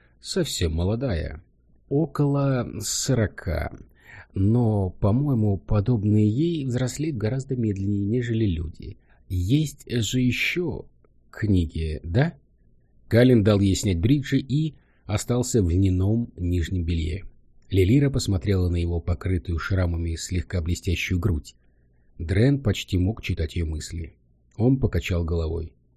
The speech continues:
«Соблюдай правила». «Да-да», женщина надула губы. «Сколько их, Калин? Я хочу прочесть ещё».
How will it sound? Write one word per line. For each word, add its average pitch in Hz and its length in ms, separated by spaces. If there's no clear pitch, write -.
«Соблюдай 127 720
правила». 80 640
«Да-да», 98 920
женщина 95 520
надула 87 400
губы. 82 360
«Сколько - 420
их, 87 160
Калин? 92 360
Я 127 240
хочу 135 580
прочесть 117 520
ещё». 110 420